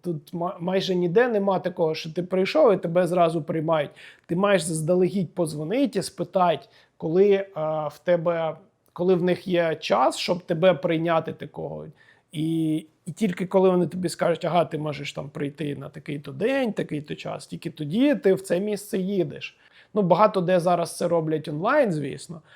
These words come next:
але ще, напевно, в більшості місць, то вам треба от прямо дзвонить і питать, на коли вас можуть прийняти.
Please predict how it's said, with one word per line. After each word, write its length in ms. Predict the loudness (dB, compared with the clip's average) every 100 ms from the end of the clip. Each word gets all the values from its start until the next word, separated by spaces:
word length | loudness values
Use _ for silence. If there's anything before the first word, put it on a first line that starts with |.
| -20 _
але 560 | -8 -2 2 4 4 2
ще, 360 | 0 0 2
напевно, 400 | 2 0 0 0
в 40 | 0
більшості 560 | -2 -2 -4 -8 -8
місць, 600 | -6 -4 -4 -6 -10 -12
то 180 | -8 -4
вам 260 | -2 -2 -2
треба 300 | -2 0 0
от 220 | -2 -2
прямо 320 | 2 2 0
дзвонить 560 | -6 -8 -2 -2 -2 -6
і 80 | -8
питать, 580 | -6 0 0 0 -4 -14
на 160 | -12 -8
коли 240 | -4 -2
вас 260 | -2 -6 -10
можуть 300 | -12 -14 -16
прийняти. 600 | -16 -16 -16 -18 -20